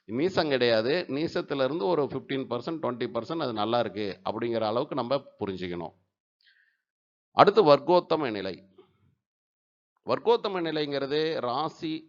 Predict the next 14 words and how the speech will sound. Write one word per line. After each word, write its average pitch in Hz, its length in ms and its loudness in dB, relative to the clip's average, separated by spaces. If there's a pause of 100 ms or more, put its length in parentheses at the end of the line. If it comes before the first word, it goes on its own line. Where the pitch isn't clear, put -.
(280)
நவாம்சம் 117 720 -4
ரெண்டு 147 380 -6
கட்டத்திலையுமே 135 960 -6
ஒரு 110 200 -6
கிரகம் 135 340 -8
எந்த 131 340 -6
வீட்டில் 123 380 -6
நிற்கிறதோ 113 720 0
அதே 135 460 0
வீட்டில் 131 420 -6
போய் 120 160 -2
நிற்கிறத 110 560 -2
வர்க்கோத்தமன்னு 110 720 -4
சொல்றோம். 95 400 -4